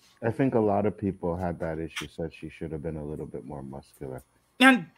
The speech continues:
Speaker 2: yeah, I mean, this, and even with Ben Affleck, people, <laughs> fans were like, "I don't want Ben Affleck as Batman," and he has a
Speaker 1: Mm-hmm.
Speaker 2: pretty popular fan base now.
Speaker 1: Mm-hmm.
Speaker 2: I mean, this is the thing. The unknown is really scary for some people,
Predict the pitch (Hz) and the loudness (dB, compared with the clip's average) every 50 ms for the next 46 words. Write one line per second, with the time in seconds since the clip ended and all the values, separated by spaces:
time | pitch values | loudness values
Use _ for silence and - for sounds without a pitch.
0 | - - _ _ - 320 359 302 180 - - 208 226 220 - - - 277 269 - | -20 -20 _ _ 2 4 6 6 6 6 4 4 4 4 2 2 -2 -2 -2 -2
1 | - - 254 254 - - 202 185 - 240 269 302 247 175 208 220 226 - - - | 0 0 0 0 0 -4 -6 -2 0 2 2 2 2 4 4 4 4 4 4 0
2 | 139 - 185 220 277 220 - - - - - - - _ _ _ _ - - 185 | -2 0 0 0 0 0 -2 -8 -14 -20 -20 -20 -20 _ _ _ _ 4 6 6
3 | 185 - 277 226 185 - - - 214 208 254 311 277 208 214 233 233 240 226 226 | 8 10 10 8 8 6 4 8 10 10 10 10 8 4 6 8 10 10 10 12
4 | - 262 359 349 339 339 330 - 311 285 294 294 285 269 277 254 196 285 302 285 | 12 12 12 12 12 12 10 10 8 6 6 8 6 6 4 4 8 10 10 10
5 | 233 208 202 196 190 190 180 - - - 143 160 185 208 240 247 233 165 147 185 | 10 8 4 4 2 0 -2 -6 -8 -8 -4 -2 2 4 8 8 10 10 8 8
6 | 156 156 175 302 311 311 247 - 262 285 277 285 254 247 226 - 254 233 208 190 | 6 6 4 4 2 0 4 8 8 8 8 8 4 0 4 6 6 6 6 4
7 | 175 160 147 135 165 147 131 120 117 - _ _ _ _ _ - 117 120 120 143 | 2 -2 -2 -2 -2 -2 -2 -2 -4 -6 _ _ _ _ _ -6 -4 -4 -2 -2
8 | 156 170 151 - _ _ _ _ _ _ _ _ _ _ _ _ _ - 214 226 | -2 -2 -4 -8 _ _ _ _ _ _ _ _ _ _ _ _ _ 4 4 6
9 | 233 247 240 226 - - - - - - 262 277 302 311 285 190 - - _ _ | 6 4 2 0 -2 -8 -20 -16 -8 -4 -2 0 2 0 0 0 -2 -10 _ _
10 | _ _ _ _ _ - 160 220 226 - - 247 285 277 214 196 196 202 226 247 | _ _ _ _ _ -2 0 2 2 4 6 6 6 6 4 2 2 2 2 0
11 | 262 254 240 220 180 147 165 196 208 196 180 - - - 196 190 190 180 151 - | -2 -2 -2 -4 -6 -4 -2 0 0 -2 -2 -4 0 2 4 4 4 4 2 0
12 | 147 127 - - 123 113 117 - 117 104 - 82 82 - | -4 -8 -6 -6 -8 -8 -10 -10 -12 -14 -14 -16 -20 -20